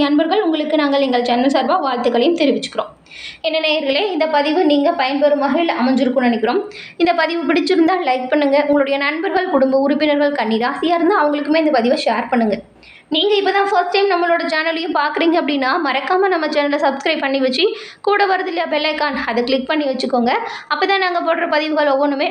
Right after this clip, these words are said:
நோட்டிஃபிகேஷன் மூலம் உடனுக்குடன் உங்களை வந்தடையும் அப்படிங்கிறது தெரிவிச்சுக்கிறோம். தொடர்ந்து பார்த்தமைக்கு நன்றி நேயர்களே,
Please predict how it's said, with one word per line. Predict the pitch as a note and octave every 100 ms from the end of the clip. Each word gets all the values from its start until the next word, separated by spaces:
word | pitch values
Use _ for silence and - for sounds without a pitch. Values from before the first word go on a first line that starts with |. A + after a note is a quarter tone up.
| C#4
நோட்டிஃபிகேஷன் | D#4 D4 F#4 E4+ E4+ D4+
மூலம் | D4 D#4
உடனுக்குடன் | D4 D4+ D4+ D4 D4
உங்களை | C4 A#3+ A#3
வந்தடையும் | B3 B3+ B3+ B3
அப்படிங்கிறது | A3 A3+ A#3 A#3+ B3
தெரிவிச்சுக்கிறோம். | G#3+ G#3+ - C4+ G4 - - - -
தொடர்ந்து | D4 D#4+ F#4 E4
பார்த்தமைக்கு | D#4+ - D4 D4 A#4+ C5+ - - - D#4+
நன்றி | E4 E4+ F4
நேயர்களே, | D#4 D#4 D4+ G4+